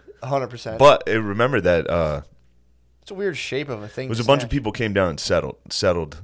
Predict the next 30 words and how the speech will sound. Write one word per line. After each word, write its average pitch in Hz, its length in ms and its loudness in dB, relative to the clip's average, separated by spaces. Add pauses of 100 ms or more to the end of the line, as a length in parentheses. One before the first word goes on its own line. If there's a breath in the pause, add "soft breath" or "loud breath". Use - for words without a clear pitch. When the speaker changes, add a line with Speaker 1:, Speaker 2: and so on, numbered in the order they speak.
(120)
Speaker 2:
in 120 80 -16
Speaker 1:
Mm-hmm. 92 140 -4
Speaker 2:
Texas. 82 420 -6
Just - 320 -12 (160)
white 92 380 -2
settlers 87 500 -2
came 85 240 -6
in, 80 220 -6 (440 soft breath)
and 85 560 -6
the 80 360 -4
Mexicans 92 680 -6
at 78 120 -10
first - 640 -4
were 80 100 -10
cool 120 360 -4
with - 160 -8
it 67 120 -10 (400 soft breath)
because 85 300 -4
they 87 100 -4
provided 85 420 -2
a 80 60 -6
buffer 85 400 -6
zone 76 380 -6
from 82 200 -10
the 76 120 -6
Indians. 80 520 -6 (840)
Speaker 1:
Right. 117 480 -2 (260)
Speaker 2:
So - 180 -4
then 104 200 6
eventually 95 680 0